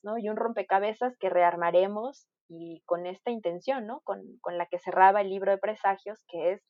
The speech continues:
eh, rehacer una historia que nos funcione para proyectar el futuro, ¿no? Una historia que no sea de víctimas, que no sea de vencidos, ¿no? Que no sea de oprimidos,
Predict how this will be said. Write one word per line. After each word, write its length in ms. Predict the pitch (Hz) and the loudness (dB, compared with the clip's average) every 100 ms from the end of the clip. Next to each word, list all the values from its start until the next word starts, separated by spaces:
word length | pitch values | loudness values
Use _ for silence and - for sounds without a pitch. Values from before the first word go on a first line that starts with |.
| _ _ _ _ _ 202 | _ _ _ _ _ 0
eh, 460 | 190 180 170 160 190 _ _ _ _ _ _ _ _ | 2 4 2 -2 -10 _ _ _ _ _ _ _ _
rehacer 680 | 190 196 180 - 233 233 226 | 6 8 8 4 6 6 6
una 200 | 214 226 | -4 -6
historia 520 | 240 - 214 226 247 190 | -6 0 2 4 2 0
que 80 | |
nos 180 | 175 175 | -8 -12
funcione 520 | - 170 - 180 214 | -14 -14 -6 -4 -4
para 220 | 233 190 165 | -2 -4 -4
proyectar 480 | 160 156 - 175 | -8 -10 -2 0
el 100 | 175 | 0
futuro, 380 | - 170 - - 247 | -4 -20 -20 -20 _
¿no? 100 | 202 | -8
Una 220 | 202 208 196 | -6 -4 -4
historia 360 | 196 196 208 | 2 4 4
que 100 | 175 | 2
no 200 | 175 190 | -2 -4
sea 240 | - 185 180 | 2 2 4
de 140 | 180 | 2
víctimas, 540 | 214 240 - 214 202 - | 0 -10 -8 -8 -8 -10
que 100 | 175 | -8
no 200 | 180 180 | -8 0
sea 160 | 185 | 4
de 120 | 175 | 4
vencidos, 760 | 175 180 190 240 240 220 220 214 | 2 -4 -6 -4 -4 -4 -8 -12
¿no? 220 | 185 185 202 | -10 -10 -8
Que 100 | 170 | -8
no 180 | 175 196 | -4 -2
sea 300 | 196 190 185 | 2 4 4
de 100 | 180 | 0
oprimidos, 800 | 180 190 202 233 233 202 220 | 0 -4 -2 0 0 -2 -6